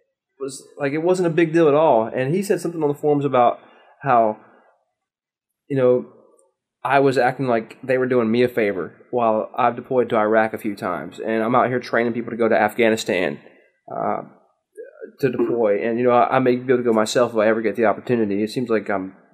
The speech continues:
Speaker 1: destined to not go to Afghanistan for some reason. But, uh, you know, he, he said something to the effect of,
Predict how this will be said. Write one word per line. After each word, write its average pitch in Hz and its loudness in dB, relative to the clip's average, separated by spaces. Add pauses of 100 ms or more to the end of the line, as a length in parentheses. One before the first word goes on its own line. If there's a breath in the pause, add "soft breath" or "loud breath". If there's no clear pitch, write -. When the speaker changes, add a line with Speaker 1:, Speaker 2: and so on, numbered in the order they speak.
Speaker 1:
destined 117 -2
to 113 -8
not 104 0
go 104 -2
to 87 -2
Afghanistan 98 -6
for - -20
some 101 -8
reason. 95 -8 (540 soft breath)
But, 110 -2
uh, 101 0 (420)
you 139 -4
know, 131 0
he, 165 2
he 190 -2
said 143 -2
something 151 -6
to 143 -4
the 139 2
effect 139 -2
of, 123 -2